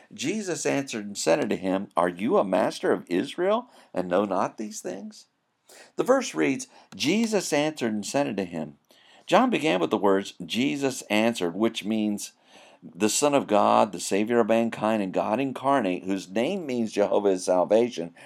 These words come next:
responded and began to speak, and said unto him, or, and uttered, declared, proclaimed, and asked Nicodemus the following question. John shared how Jesus answered Nicodemus's question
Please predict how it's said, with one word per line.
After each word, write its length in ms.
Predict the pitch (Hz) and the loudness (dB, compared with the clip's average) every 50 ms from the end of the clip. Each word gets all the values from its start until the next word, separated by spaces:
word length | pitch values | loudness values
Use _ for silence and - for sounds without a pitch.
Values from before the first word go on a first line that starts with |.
| - - | -10 -4
responded 640 | - 139 127 131 - - 185 214 233 208 156 131 123 | -2 -2 -2 0 2 4 4 4 4 2 2 2 2
and 120 | 120 123 117 | 2 0 -2
began 340 | 123 120 123 131 139 143 139 | -2 -2 -2 -2 -2 -2 -4
to 60 | 135 | -6
speak, 560 | - - - 175 175 147 - - _ _ _ _ _ - - - - | -8 -6 -6 -4 -4 -4 -6 -10 _ _ _ _ _ -20 -20 -12 -6
and 180 | - 139 139 139 | -4 -4 -2 -2
said 240 | - - 208 233 240 | 0 2 2 2 2
unto 300 | 240 202 147 110 98 - | 0 0 -2 -4 -4 -4
him, 240 | 107 95 87 78 67 - | -6 -6 -6 -6 -6 0
or, 320 | - 127 131 123 - - - | 6 8 8 8 8 6 2
and 220 | 127 123 127 - - - | 0 0 0 -2 -4 -2
uttered, 460 | 131 156 165 175 170 156 117 95 82 82 | 0 0 0 2 2 0 0 0 -2 -4
declared, 580 | 107 104 - - 127 143 151 143 123 110 95 | -4 -4 -2 4 6 8 8 8 8 6 4
proclaimed, 600 | 110 104 104 - 117 123 135 139 135 120 104 87 | 0 -2 -2 0 2 2 2 2 2 0 0 -2
and 120 | 92 92 92 | -2 -2 0
asked 480 | 98 110 117 107 92 82 - - - _ _ _ _ _ _ - | 0 2 2 2 0 0 -4 -8 -18 _ _ _ _ _ _ -4
Nicodemus 680 | 104 110 107 - 107 110 117 131 139 120 107 107 - - | -4 -4 -2 -4 -6 -2 -2 -2 -2 -2 -4 -4 -6 -6
the 100 | 110 104 | -8 -4
following 480 | - 107 92 95 98 101 107 113 117 | -2 0 2 2 2 0 0 -2 -6
question. 520 | 113 - 143 76 71 - - - 73 80 - _ _ _ - - - - _ - | -4 -4 -4 -4 -4 -6 -14 -18 -18 -18 -20 _ _ _ -20 -20 -20 -20 _ -4
John 360 | - 147 165 208 240 240 233 | 0 0 2 2 2 -2 -4
shared 340 | - - 151 139 135 135 120 | -4 0 4 4 4 6 6
how 160 | 117 113 107 | 6 4 4
Jesus 640 | 107 - - 113 135 147 143 131 127 123 123 - | 4 0 -6 -6 -6 -6 -4 -4 -4 -4 -4 -6
answered 640 | - - 104 110 127 147 151 147 - 107 95 90 87 | -8 -4 -2 -2 -2 -2 -4 -6 -8 -8 -8 -8 -8
Nicodemus's 920 | 92 95 92 - 90 87 95 98 95 92 87 87 87 - - 73 80 80 | -10 -10 -8 -8 -8 -8 -8 -10 -10 -10 -10 -12 -12 -12 -12 -14 -14 -16
question 680 | - - - 120 151 147 - - - 73 71 71 80 85 | -12 -4 0 2 2 2 2 -2 -14 -16 -16 -16 -18 -20